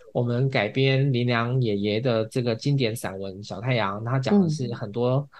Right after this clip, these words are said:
Speaker 1: 一篇一篇家庭里面发生的故事，其实是很多人的共同回忆哦。那我们把它搬上舞台，然后用非常隽永的音乐，刘兴成老师的音乐，然后陈伟志老师的词，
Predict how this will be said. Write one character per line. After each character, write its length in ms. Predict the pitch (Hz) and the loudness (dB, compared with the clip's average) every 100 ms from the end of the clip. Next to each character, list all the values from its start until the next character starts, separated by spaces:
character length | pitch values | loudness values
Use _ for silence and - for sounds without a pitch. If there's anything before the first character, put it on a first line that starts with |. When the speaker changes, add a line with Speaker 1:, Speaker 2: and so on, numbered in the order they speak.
| - | -2
Speaker 1:
一 120 | 175 | -2
篇 240 | 156 170 | 2 4
一 80 | 170 | 4
篇 320 | 147 160 156 | 4 2 2
家 240 | 147 165 147 | 2 0 0
庭 280 | - 127 120 | -2 -2 0
里 120 | 110 | 0
面 200 | 120 123 | 0 0
发 220 | 135 131 | 2 2
生 160 | 131 127 | 2 0
的 100 | 120 | 0
故 220 | 127 113 | -2 -4
事， 200 | - 117 | -2 -4
其 180 | 104 120 | -2 -2
实 80 | |
是 80 | 143 | -2
很 240 | 165 110 107 | 0 -4 0
多 200 | 123 127 | 0 2
人 200 | 110 107 | 0 -2
的 220 | 110 110 | -2 -2
共 160 | 117 123 | -2 -2
同 200 | 113 113 | -2 -2
回 200 | 127 113 | -2 0
忆 200 | 135 117 | 2 2
哦。 140 | 95 - - - - _ | -2 -8 -20 -20 -20 _
那 300 | 160 151 135 | 2 4 4
我 60 | 110 | 0
们 120 | 117 | -2
把 80 | 123 | -2
它 140 | 127 | -2
搬 180 | 131 151 | 2 2
上 220 | 165 131 | 2 0
舞 40 | |
台， 280 | 107 117 104 | -2 -8 -8
然 100 | 107 | -6
后 80 | 113 | -4
用 180 | 123 127 | -2 -2
非 140 | 131 | 0
常 160 | 131 123 | 0 0
隽 220 | 127 135 | 0 0
永 180 | 110 104 | -2 -8
的 140 | 104 | -8
音 200 | 117 120 | -6 -4
乐， 180 | 123 120 | -2 0
刘 120 | 113 | 0
兴 180 | 120 139 | 0 2
成 140 | 131 | 2
老 180 | 113 101 | 0 -2
师 140 | 104 120 | -4 -4
的 140 | 117 | -2
音 260 | 110 113 120 | -2 -2 0
乐， 380 | 120 113 101 - | 0 0 -2 -8
然 140 | 113 | -8
后 180 | 117 123 | -4 -4
陈 140 | 127 | -2
伟 160 | 117 107 | -4 -2
志 80 | 113 | -2
老 180 | 117 95 | -2 -4
师 180 | - | -4
的 80 | 117 | -4
词， 520 | 110 - - 104 107 | -4 -10 -8 -6 -4